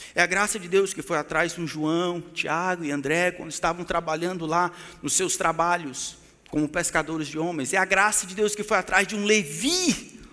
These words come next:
quando ele era um traidor da nação de Israel, roubando do povo judeu. Foi a graça de Deus que foi atrás de um Paulo, Saulo de Tarso,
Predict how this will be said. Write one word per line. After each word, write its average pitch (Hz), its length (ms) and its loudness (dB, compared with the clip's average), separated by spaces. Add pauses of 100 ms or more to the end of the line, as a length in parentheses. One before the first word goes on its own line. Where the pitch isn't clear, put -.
(500)
quando 262 200 4
ele 262 140 8
era 254 140 6
um 247 80 -2
traidor 254 680 4
da 262 140 -2
nação 254 440 6
de 294 120 2
Israel, 233 600 6 (240)
roubando 262 640 6
do 240 100 -2
povo 302 380 2
judeu. 190 640 2 (720)
Foi 226 80 0
a 202 60 4
graça 226 440 4
de 185 120 -6
Deus 226 280 4
que 233 100 -4
foi 233 160 2
atrás 214 340 4
de 202 80 -4
um 196 60 -2
Paulo, 214 440 2
Saulo 330 380 6
de 233 80 -2
Tarso, - 560 2